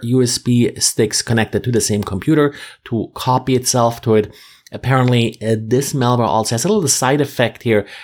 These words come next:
where it doesn't always, uh, distinguish between a network share and a U S B stick. So yes, it will also spread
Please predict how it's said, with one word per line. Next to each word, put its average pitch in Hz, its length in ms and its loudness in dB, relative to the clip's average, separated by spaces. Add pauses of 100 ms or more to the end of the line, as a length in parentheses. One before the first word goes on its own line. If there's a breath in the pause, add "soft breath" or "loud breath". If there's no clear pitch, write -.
(140 loud breath)
where 120 140 2
it - 360 -6
doesn't 123 280 0
always, 110 600 2
uh, 85 120 0
distinguish 120 640 0
between 101 540 0
a 101 140 -4
network 120 560 0
share 117 600 2
and 95 800 -4
a 92 360 0
U 92 340 -2
S 95 160 0
B 131 160 0
stick. 120 320 0 (260 loud breath)
So 110 420 2
yes, 113 320 0
it 104 180 -6
will 117 380 2
also 107 520 2
spread - 600 -2